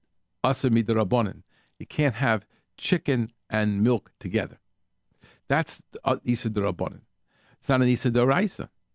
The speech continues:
The, uh, the sa-, similarly, eating cheese and meat together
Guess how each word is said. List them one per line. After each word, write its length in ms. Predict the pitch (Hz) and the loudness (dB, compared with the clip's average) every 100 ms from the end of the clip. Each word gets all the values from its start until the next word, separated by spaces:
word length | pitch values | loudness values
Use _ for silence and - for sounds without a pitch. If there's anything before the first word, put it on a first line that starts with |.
| _ _ _ _ _ _ _ - | _ _ _ _ _ _ _ -6
The, 520 | 120 123 120 123 - 92 | 0 2 2 0 -6 -16
uh, 40 | - 110 117 | -18 -18 -12
the 80 | 113 | -6
sa-, 320 | - 156 - | 0 0 0
similarly, 880 | - 190 233 208 123 107 104 110 - _ _ 143 | -2 0 2 4 4 2 0 -2 -8 _ _ -2
eating 280 | 156 151 | 0 0
cheese 640 | - - 160 147 139 123 - _ - | 0 -2 -2 0 0 -4 -8 _ -2
and 180 | 107 117 | 2 2
meat 220 | 143 - | 2 -2
together 500 | 98 - 185 - - | -8 -2 -2 -2 -8